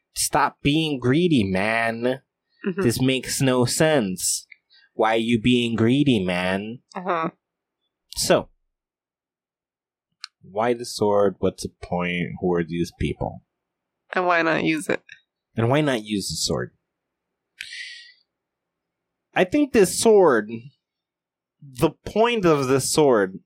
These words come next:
Speaker 1: is to fight fairies specifically as well. I think that's why the spear was the weapon chosen to fight earthlings.
Speaker 2: Oh, okay. 'Cause it would do nothing. But it would still
Speaker 1: Nothing.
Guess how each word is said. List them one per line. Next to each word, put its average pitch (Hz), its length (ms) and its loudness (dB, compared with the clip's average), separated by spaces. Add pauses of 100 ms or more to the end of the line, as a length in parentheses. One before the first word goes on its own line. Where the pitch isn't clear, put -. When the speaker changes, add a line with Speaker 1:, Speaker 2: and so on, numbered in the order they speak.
(580)
Speaker 1:
is 110 840 2 (100)
to - 140 -2
fight - 520 -4
fairies 104 720 2
specifically 101 840 -2
as 82 120 -2
well. - 240 -6 (800)
I 160 120 0
think 175 260 -2
that's 143 280 0
why 139 140 4
the 117 160 0
spear 135 460 2
was 110 260 4
the 107 80 0
weapon 117 460 -2
chosen 117 580 2
to 101 60 -2
fight - 480 -4
earthlings. 85 920 -6 (640)
Speaker 2:
Oh, 180 200 2
okay. - 320 -10 (1800)
'Cause 185 140 -2
it 185 60 0
would 175 120 0
do 165 140 2
nothing. 170 520 -2
But 214 140 2
it 220 60 4
would 240 160 2
still 220 180 2
Speaker 1:
Nothing. 220 100 -2